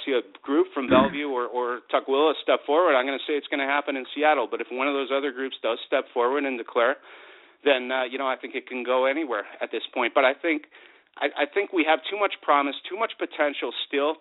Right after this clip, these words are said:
too much money in this area for somebody not to wanna roll the dice and take a risk here. And as I said, the most important thing is the N H L wants to be here.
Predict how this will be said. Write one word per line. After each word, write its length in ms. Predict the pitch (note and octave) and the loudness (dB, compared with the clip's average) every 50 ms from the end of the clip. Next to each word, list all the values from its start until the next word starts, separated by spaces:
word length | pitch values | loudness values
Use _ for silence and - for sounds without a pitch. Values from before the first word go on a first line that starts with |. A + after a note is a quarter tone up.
| - | -4
too 80 | F#3+ F#3 | -4 -2
much 140 | F3 F3 F3 - | -2 -2 -2 -4
money 360 | D3+ C#3 C#3 C#3+ C#3 C3+ C3+ - C3 | -2 -2 0 0 0 -2 -4 -4 -4
in 100 | C3+ C#3 | -4 -2
this 140 | D3 C#3+ C#3 - | -2 -4 -4 -4
area 340 | C#3+ C3+ C3+ C3 C3 C3+ C3+ - | -2 -2 -2 0 0 -2 -2 -2
for 80 | - C3 - | -4 -4 0
somebody 320 | - D3+ C#3+ C#3+ C#3 B2+ A#2+ | 2 2 2 4 2 2 2
not 260 | B2 B2 B2+ C3+ C3+ - | 4 4 4 4 2 0
to 60 | - | -4
wanna 320 | C#3+ C3+ C3+ C3+ C#3 C3+ B2 | -2 0 2 2 2 0 -2
roll 240 | A#2 A#2+ A#2+ B2+ B2+ | 0 0 0 0 0
the 100 | C#3+ C3 | -2 2
dice 300 | - A#2 A2+ A#2 A2+ - | 4 4 4 4 2 -2
and 120 | C3+ A2+ - | -10 -10 -6
take 180 | - B2 - - | -6 -6 -4 -4
a 60 | G#2+ | -4
risk 240 | A2 A#2 A#2+ A#2 - - - - - | -2 -2 -2 -4 -6 -12 -14 -12 -4
here. 240 | - C#3+ B2 G2+ F#2+ - - - - - - - - | -2 -2 0 0 -2 -6 -10 -20 -20 -20 -20 -10 -2
And 160 | - B2 B2 A#2 | 2 2 2 2
as 180 | G2 B2 C3 B2 | 2 2 2 2
I 80 | B2 - - | 0 -2 -2
said, 120 | C3 A#2 | -4 -2
the 100 | - G#2+ | -2 -2
most 240 | G#2+ B2 C#3 - - | -2 -2 -2 -2 -2
important 400 | D#3+ C3+ - - D#3 D3 C#3 C3+ | -4 -4 0 0 0 0 0 -2
thing 160 | D#3 C#3+ C#3 | -4 -2 -2
is 80 | C#3 A#2 A2+ | -4 -4 -6
the 160 | A#2 B2 - - | -8 -8 -4 -2
N 140 | D3 D3 | 0 2
H 240 | D#3 C#3+ C3 - - | 2 2 2 2 2
L 220 | D#3 C#3 C3+ B2 A#2 | 4 4 4 4 4
wants 260 | B2 B2+ C3+ C3 - - | 4 4 4 2 -2 -10
to 80 | - B2 | -10 -6
be 160 | A2 A#2+ A#2 A2+ A2 | -4 -4 -4 -4 -2
here. 180 | A2+ A#2 - | -2 -4 -4